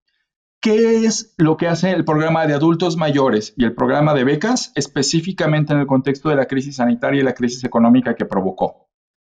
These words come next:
Nada. Son apoyos muy importantes,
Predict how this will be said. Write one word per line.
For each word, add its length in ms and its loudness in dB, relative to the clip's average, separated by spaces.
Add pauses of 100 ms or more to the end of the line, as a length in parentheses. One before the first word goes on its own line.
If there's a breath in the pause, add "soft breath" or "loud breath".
(760)
Nada. 580 2 (680)
Son 400 -2
apoyos 520 0
muy 360 6
importantes, 880 0